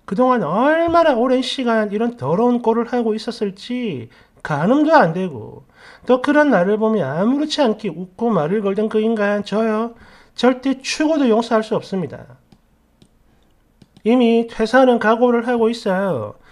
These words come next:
그러니까 지금 이런 상황에서 제가 뭘 어떻게 해야 제일 옳은 행동인 건지 이게 정말 재물 손괴 말고는 다른 방법이 없는 건지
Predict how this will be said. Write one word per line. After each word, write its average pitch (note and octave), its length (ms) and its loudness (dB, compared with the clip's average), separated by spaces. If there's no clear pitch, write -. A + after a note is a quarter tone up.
그러니까 G#3 540 2
지금 A3+ 320 0
이런 A#3+ 220 2
상황에서 G#3 880 0
제가 G3+ 280 0
뭘 B3 160 2
어떻게 A#3 500 -2
해야 C#4+ 260 0
제일 D4 540 -2
옳은 C4 300 0
행동인 B3 420 0
건지 C#3+ 460 -4
이게 A#3 200 2
정말 A#3+ 400 4
재물 D4 320 2
손괴 C#4+ 340 0
말고는 A3+ 540 2
다른 F#3+ 260 0
방법이 C4+ 400 0
없는 F#3 300 0
건지 E3+ 800 -4